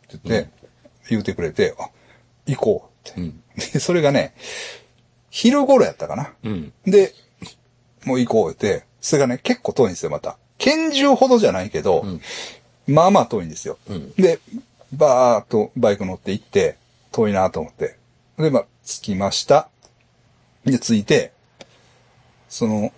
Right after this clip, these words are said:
Speaker 1: 子供のヒーラーはどこやって、こう、行くやん。
Speaker 2: うん。
Speaker 1: 行ったら、まあ、俺もうかつやってんけど、子供やん。
Speaker 2: うん。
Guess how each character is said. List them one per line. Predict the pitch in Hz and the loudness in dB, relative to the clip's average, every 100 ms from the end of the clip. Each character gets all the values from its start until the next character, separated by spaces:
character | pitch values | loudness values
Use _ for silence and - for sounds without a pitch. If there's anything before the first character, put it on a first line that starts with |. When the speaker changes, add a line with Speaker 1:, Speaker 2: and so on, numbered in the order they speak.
| _ _ | _ _
Speaker 1:
子 | - 147 | 2 4
供 | 127 123 | 6 4
の | 117 | 4
ヒ | 120 | 4
ー | 107 | 2
ラ | |
ー | 95 | 2
は | 92 | 0
ど | 127 | 2
こ | 120 | 4
や | 110 67 - | 2 0 -10
っ | - - | -18 -12
て、 | - | -2
こ | - - 123 101 | -2 0 -4 -4
う、 | 170 | -6
行 | 156 | -2
く | 139 | -2
や | - | -2
ん。 | - | -12
Speaker 2:
う | |
ん。 | 92 85 - _ | -14 -14 -18 _
Speaker 1:
行 | - 143 | -4 0
っ | |
た | 110 | 2
ら、 | 120 - - _ _ _ _ _ _ _ _ _ _ _ _ | 0 -2 -8 _ _ _ _ _ _ _ _ _ _ _ _
ま | 131 | 2
あ、 | 123 | 4
俺 | 160 | 6
も | 123 | 4
う | 107 | 2
か | 127 | 2
つ | - | 4
や | 127 | 0
っ | |
て | 82 | -2
ん | |
け | 80 | -10
ど、 | 80 80 - _ _ _ _ _ _ | -6 -6 -6 _ _ _ _ _ _
子 | - 254 | 0 4
供 | 269 226 | 6 4
や | - - _ - | 0 -6 _ -14
ん。 | |
Speaker 2:
う | |
ん。 | 117 - | -12 -12